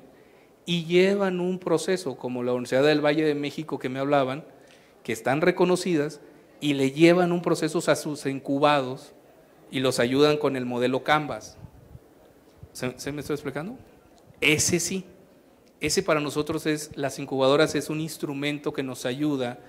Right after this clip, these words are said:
a que aquellas personas que quieran llevar su proyecto, los ayuden.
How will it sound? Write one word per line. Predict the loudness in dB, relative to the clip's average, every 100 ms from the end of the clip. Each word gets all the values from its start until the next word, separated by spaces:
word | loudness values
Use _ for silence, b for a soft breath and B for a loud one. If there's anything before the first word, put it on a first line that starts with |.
| B B B B B
a | -2 0
que | -4
aquellas | -2 2 2
personas | 2 -2 0 -2 -2
que | -6
quieran | -2 0 0
llevar | 0 2 2 2
su | 0 -2 -2
proyecto, | 2 2 6 4 2 -2 -4 -6 B B B
los | -2 -2 0
ayuden. | -2 0 -4 -6 -14 -20